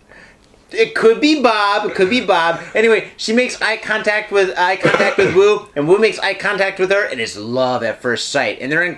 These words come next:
they're in high school, and they just love each other, right? Every single day is a romantic paradise. They're loving each other. They're going out to, like, the rice paddies, running hand in hand.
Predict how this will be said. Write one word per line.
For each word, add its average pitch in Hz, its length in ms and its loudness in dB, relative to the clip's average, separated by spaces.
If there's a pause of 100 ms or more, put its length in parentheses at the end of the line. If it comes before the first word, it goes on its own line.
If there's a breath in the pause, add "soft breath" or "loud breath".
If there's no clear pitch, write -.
(140)
they're 180 140 0
in 151 60 -6
high 180 240 -2
school, 196 440 0 (140)
and 151 100 0
they 180 140 0
just 156 180 -6
love 147 580 -2
each 139 220 -4
other, 113 220 -4
right? 175 260 -2 (320 loud breath)
Every 180 300 0
single 160 340 0
day 160 240 2
is 139 100 -2
a 127 80 0
romantic 135 520 -4
paradise. 127 560 -4 (180 loud breath)
They're 190 160 2
loving 185 380 2
each 175 180 -2
other. 185 420 0 (140 loud breath)
They're 185 140 4
going 190 260 2
out 190 180 -2
to, 165 60 -4
like, 180 160 0
the 147 100 0
rice 185 300 -2
paddies, 170 580 -2
running 180 360 0
hand 185 480 -2
in 190 100 0
hand. 175 480 -4